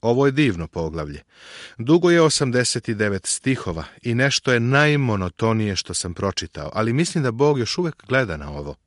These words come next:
Mislim da otvara knjige i kaže: "Vidi šta je ovaj knez dao." On beleži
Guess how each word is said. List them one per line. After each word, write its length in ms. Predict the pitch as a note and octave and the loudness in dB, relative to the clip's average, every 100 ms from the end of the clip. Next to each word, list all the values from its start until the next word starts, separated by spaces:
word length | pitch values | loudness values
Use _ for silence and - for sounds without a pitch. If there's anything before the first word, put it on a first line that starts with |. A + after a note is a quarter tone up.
| _ _ _ - - - | _ _ _ -20 -12 -6
Mislim 280 | C#3+ F3 C#3+ | -2 0 2
da 80 | |
otvara 320 | A#2+ - C3 G#2 | 2 2 0 0
knjige 300 | - B2+ A#2+ | -2 -4 -4
i 40 | |
kaže: 340 | - A2+ B2 | 0 0 0
"Vidi 320 | A2+ F2+ E2+ A#2 | -2 -4 -4 -4
šta 200 | - A2+ | -2 -2
je 120 | A2+ | -2
ovaj 320 | E2 D#2 F2+ | -2 -6 -8
knez 400 | - D2 D2 D2+ | -8 -10 -10 -6
dao." 280 | G2 F#2 D2+ _ _ _ _ _ _ - | -2 -2 -4 _ _ _ _ _ _ -6
On 280 | G2 A2 A2+ | -2 0 -2
beleži 440 | G2 F2 E2+ D#2 | -4 -4 -4 -6